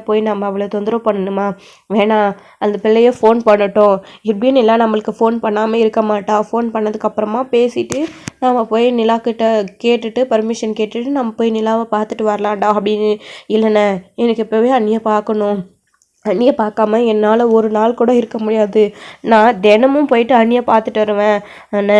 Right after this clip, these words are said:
நான் அண்ணிக்கு ஃபோன் பண்ணி பேசுறேண்ணே" அப்படின்னு சொல்லி இங்க சேரன்கிட்ட சொல்லி பல்லவன் அழுகுறாங்க. சரி, பல்லவன் அழுகுறத தாங்க முடியல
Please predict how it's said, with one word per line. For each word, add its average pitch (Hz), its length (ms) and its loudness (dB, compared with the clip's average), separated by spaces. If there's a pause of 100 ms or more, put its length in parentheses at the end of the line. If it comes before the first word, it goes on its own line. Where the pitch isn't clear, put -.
(140)
நான் 208 200 -2
அண்ணிக்கு 214 300 0
ஃபோன் 233 300 0
பண்ணி 220 200 0
பேசுறேண்ணே" 220 600 0
அப்படின்னு 208 280 -2
சொல்லி 202 240 -4
இங்க 233 180 -2
சேரன்கிட்ட 226 560 -2
சொல்லி 196 400 -2
பல்லவன் 214 420 0
அழுகுறாங்க. 208 500 0 (540)
சரி, 247 280 4 (120)
பல்லவன் 226 460 2
அழுகுறத 220 420 0
தாங்க 220 320 -2
முடியல 208 340 0